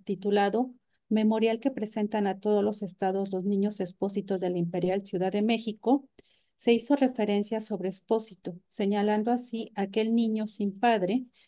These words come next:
ni madre, por lo que los antiguos lo llamaron espurios, a causa de que para anotar su nacimiento ponían las dos letras o iniciales S P, lo cual significa sin padre, y después se pronunció espurio,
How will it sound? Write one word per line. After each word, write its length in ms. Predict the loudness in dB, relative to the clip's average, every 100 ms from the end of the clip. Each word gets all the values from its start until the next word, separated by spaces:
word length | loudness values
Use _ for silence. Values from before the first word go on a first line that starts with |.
| _
ni 160 | 0 2
madre, 440 | 2 2 2 0
por 220 | 2 0
lo 160 | 2 0
que 120 | 0
los 200 | -2 -2
antiguos 440 | -4 0 2 2
lo 80 | 0
llamaron 480 | 0 0 0 0 0
espurios, 800 | -2 -4 2 4 4 2 0 -6 _ _ _ -2
a 140 | 0
causa 400 | 2 0 0 -2
de 140 | -2
que 100 | -4
para 280 | -4 -2 0
anotar 360 | 0 -2 -2 -4
su 160 | 0
nacimiento 680 | -2 0 0 0 0 0 -4
ponían 500 | -2 0 0 2 2
las 240 | 0 -2 -2
dos 220 | -2 0
letras 400 | -2 0 -2 -2
o 100 | -2
iniciales 720 | 0 0 2 2 2 2 -2 -10 _ _
S 360 | 0 2 2 -2
P, 320 | 2 4 4 2 _ _ _
lo 160 | 0 2
cual 200 | 0 0
significa 600 | 0 2 0 -2 -2 -2
sin 300 | 0 -2 2
padre, 420 | 0 2 -2 -4
y 100 | -2
después 380 | 0 -2 -2 0
se 100 | 0
pronunció 720 | -2 0 0 0 0 -2 -2
espurio, 640 | -6 -8 -6 0 2 0